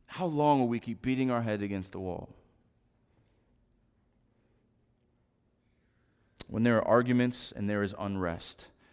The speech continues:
we need to run to Him for help, like the crowd did, excitedly and astonished. When our enemy attacks and we struggle with unbelief,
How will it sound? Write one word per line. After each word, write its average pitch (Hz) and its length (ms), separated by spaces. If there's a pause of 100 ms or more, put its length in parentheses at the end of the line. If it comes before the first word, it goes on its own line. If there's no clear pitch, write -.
(140)
we 113 140
need 110 180
to 107 140
run 101 520 (440)
to 107 100
Him 101 220
for 92 180
help, 87 300 (420)
like 127 180
the 117 80
crowd 110 420
did, 98 300 (400)
excitedly 110 760
and 98 80
astonished. 95 840 (1600)
When 127 140
our 139 80
enemy 156 340
attacks 151 500
and 170 100
we 147 80
struggle 175 460
with 156 180
unbelief, 170 720